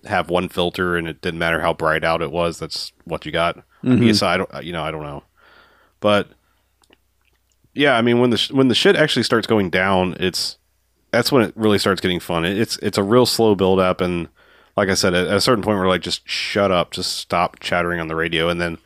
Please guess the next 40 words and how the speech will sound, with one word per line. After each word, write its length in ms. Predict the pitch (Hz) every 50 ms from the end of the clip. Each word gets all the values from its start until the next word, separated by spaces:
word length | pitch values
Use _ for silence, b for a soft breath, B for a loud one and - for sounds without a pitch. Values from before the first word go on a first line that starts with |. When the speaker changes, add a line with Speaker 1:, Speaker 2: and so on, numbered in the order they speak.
| b b b b b b b
Speaker 1:
one, 440 | - 98 107 107 107 104 104 92 -
you 140 | - 95 101
know, 120 | 92 90 87
the 140 | 82 92
double 360 | 80 78 - 117 117 110 107 -
crosser 340 | - 104 104 101 - 98
dude's 260 | 80 85 90 90 - -
kinda 380 | - 107 92 95 92 90 -
has 200 | - - 104 90
this 160 | 92 90 85
weird 340 | 92 92 92 95 95 92 82 - _ _ -
internal 340 | 95 98 - 107 104 95 90
monologue 560 | 85 82 82 87 87 92 92 92 95 95 90
thing 200 | - 101 98 95
happening 360 | 92 98 95 92 - 101 98 92
because, 220 | 87 82 95 90
you 80 | 107 117
know, 120 | 131 131 -
I 80 | 139
don't, 80 | 139 113
Speaker 2:
Yeah. 140 | 107 104 101 b b b b b b b b b b b _ _ -
Speaker 1:
did 120 | 139 143
he 100 | 165 160
ever 280 | - - 135 147 180 165
say, 240 | - - 113 120 135
like, 160 | 139 117 90
one 380 | - 85 82 85 90 104 113 117
line? 540 | 107 95 90 92 104 113 117 120 127 120 117 _ _ _ _ _ _ _ _ _ _ _ _ _
I, 80 | - 107
or 140 | 127 139
I 60 | 131 131
think 120 | 190 185
he 60 | 160 139
did, 160 | 139 127 117
like, 140 | 107 98 -
when 100 | 110 104
he 40 |
started 320 | 95 - 120 110 101 92 -
finally 240 | - 101 95 92 82
screaming. 560 | - - - - 95 92 87 - 67 69 -